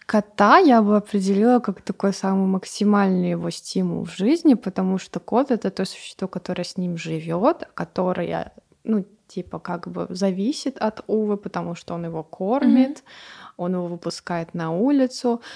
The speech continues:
Speaker 1: Но, ты знаешь, э, это также отталкивает, э, п-,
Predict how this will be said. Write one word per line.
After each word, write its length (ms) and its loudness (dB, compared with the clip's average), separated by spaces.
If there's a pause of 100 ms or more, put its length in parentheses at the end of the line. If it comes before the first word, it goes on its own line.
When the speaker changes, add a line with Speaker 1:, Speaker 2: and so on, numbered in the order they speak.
(180)
Speaker 1:
Но, 360 6
ты 140 -2
знаешь, 460 0
э, 580 0
это 520 -2
также 340 2
отталкивает, 760 -2
э, 80 -2 (180)
п-, 100 -6